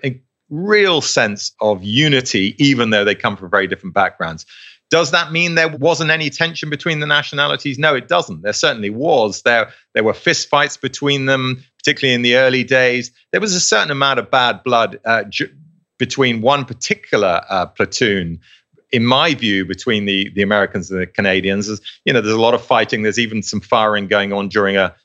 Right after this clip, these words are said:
live firing exercise that wounds one of the soldiers. You know, the, these were tough men, tough men who were,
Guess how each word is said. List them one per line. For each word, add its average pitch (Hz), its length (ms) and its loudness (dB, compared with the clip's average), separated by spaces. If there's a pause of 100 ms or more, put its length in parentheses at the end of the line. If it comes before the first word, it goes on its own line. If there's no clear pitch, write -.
(100)
live 107 300 2
firing 101 340 2
exercise 98 540 0
that 104 120 -8
wounds 123 380 2
one 98 140 2
of 85 80 -2
the 87 60 -6
soldiers. 82 680 -2 (240)
You 147 100 4
know, 139 120 4
the, 156 340 0
these 214 260 2
were 143 120 0
tough - 420 -2
men, 113 540 -2
tough - 400 -4 (400)
men 135 480 0
who 147 220 0
were, 127 460 2